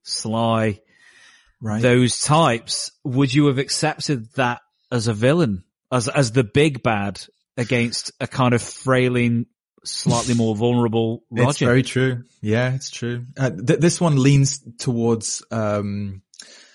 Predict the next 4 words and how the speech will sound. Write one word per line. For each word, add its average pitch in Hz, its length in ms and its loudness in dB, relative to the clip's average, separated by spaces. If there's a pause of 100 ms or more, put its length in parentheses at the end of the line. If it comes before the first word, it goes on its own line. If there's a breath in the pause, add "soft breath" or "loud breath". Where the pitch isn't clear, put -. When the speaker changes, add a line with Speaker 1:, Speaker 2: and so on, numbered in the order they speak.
(380 loud breath)
Speaker 2:
saucy, 113 1000 -2
suggestive, 110 1120 -2 (360)
sexual - 480 -6
stuff. - 540 -6